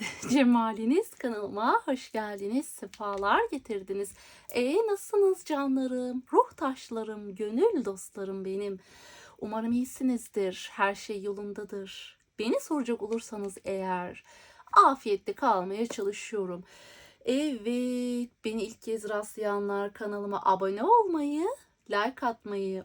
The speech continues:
ufacık da olsa bir emoji koymayı ihmal etmezseniz harika olur. Sürekli takip edenler zaten emojilerini gani gani koyuyorlar.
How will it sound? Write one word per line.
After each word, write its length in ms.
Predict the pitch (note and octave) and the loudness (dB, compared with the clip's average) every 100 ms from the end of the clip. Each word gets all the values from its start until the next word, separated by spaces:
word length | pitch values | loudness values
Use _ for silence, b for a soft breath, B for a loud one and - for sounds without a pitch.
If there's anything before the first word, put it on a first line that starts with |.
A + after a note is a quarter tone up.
| - | -2
ufacık 480 | G#4+ E4+ A#3 A#3 - | 2 2 0 -2 0
da 40 | |
olsa 240 | G#3 A3 | 0 0
bir 180 | A3 A3 | -2 -2
emoji 320 | G3+ G#3 D4 | -2 -2 -4
koymayı 400 | D#4+ A3+ G3+ F#3 | -2 -2 -2 -2
ihmal 340 | G3 - G3 G3 | -6 -8 -6 -6
etmezseniz 640 | G#3 A#3 A3 - A3 C4 | -8 -8 -8 -8 -6 -6
harika 440 | - F#3+ F#3+ - G#3 | -4 -4 -4 -2 0
olur. 160 | B3 | 0
Sürekli 600 | E4 - G4+ G4+ E4 B3+ | -4 -4 2 2 0 -10
takip 360 | B3+ A#3+ A3+ A3 | 2 4 4 -2
edenler 420 | G3+ G3 F#3+ G3 | 0 0 0 -4
zaten 480 | A#3 F4 G#3+ - G3 | 2 4 4 0 -6
emojilerini 640 | B3 A#3 G3+ G3+ F#3 F#3 F#3 | -2 -2 -2 -2 -2 -4 -2
gani 280 | G3+ A3 | -2 -2
gani 220 | G3+ F#3+ F#3 | -2 -2 -4
koyuyorlar. 720 | - B3 B3+ C4 B3+ B3 B3+ | -2 0 2 2 4 2 0